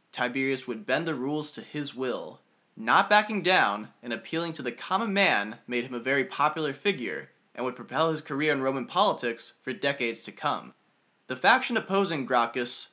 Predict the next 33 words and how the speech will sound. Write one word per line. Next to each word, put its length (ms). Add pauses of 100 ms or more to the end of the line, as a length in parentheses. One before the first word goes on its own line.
were 160
the 120
Optimates. 680 (600)
The 120
Optimates 440
wanted 280
to 80
keep 340
playing 300
the 60
same 380
game 460 (200)
and 160
didn't 260
like 220
how 120
Tiberius 640
was 120
bending 340
the 100
rules 500 (180)
and 140
traditional 420
politics. 840 (120)
Most 300
politicians 580
were 140
Optimates 680 (280)
because 300
they 160
wanted 360
their 180
power 600